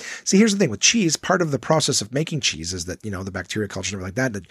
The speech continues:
that it curdles and it turns into to cheese curds. It continues to curdle and you can form it into bricks of cheese or wheels of cheese. It's just part of the process of making cheese sometimes. So cheese curds, you can do, like, cheddar cheese curds or mozzarella cheese curds. For poutine,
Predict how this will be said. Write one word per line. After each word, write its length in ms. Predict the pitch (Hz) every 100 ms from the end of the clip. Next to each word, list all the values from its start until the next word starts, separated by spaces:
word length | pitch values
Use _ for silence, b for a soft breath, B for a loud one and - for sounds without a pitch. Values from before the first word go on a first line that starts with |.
| B B B
that 60 | 131
it 200 | - -
curdles 640 | - 220 131 107 147 -
and 80 | 135
it 120 | 131
turns 260 | - 117 110
into 300 | 117 131 131
to 160 | - -
cheese 380 | 226 226 -
curds. 360 | - - 71 - B B B
It 80 | -
continues 560 | 151 143 269 330 226
to 100 | -
curdle 380 | 143 127 120 123
and 100 | 139
you 60 | 139
can 100 | 147
form 280 | - 160 147
it 60 |
into 220 | 143 135 123
bricks 380 | 117 196 -
of 140 | 139 110
cheese 320 | - 117 110
or 120 | 110
wheels 380 | 104 160 202 127
of 80 | 104
cheese. 380 | - 110 107 - B B B -
It's 120 | -
just 220 | 220 -
part 160 | - 185
of 60 |
the 60 | 151
process 420 | - 147 147 -
of 100 | 113
making 320 | 113 107 101
cheese 320 | 98 - 65
sometimes. 560 | - - - 78 - - B B B
So 260 | - 131
cheese 340 | 127 - 214 202
curds, 220 | 196 165
you 40 |
can 60 | 147
do, 80 | 131
like, 140 | 92
cheddar 260 | - 170 165
cheese 220 | - 170
curds 400 | - 165 170 135
or 40 |
mozzarella 480 | 104 110 - 123 123
cheese 220 | 110 131
curds. 220 | - 127 -
For 100 | 110
poutine, 540 | 123 - 202 202 190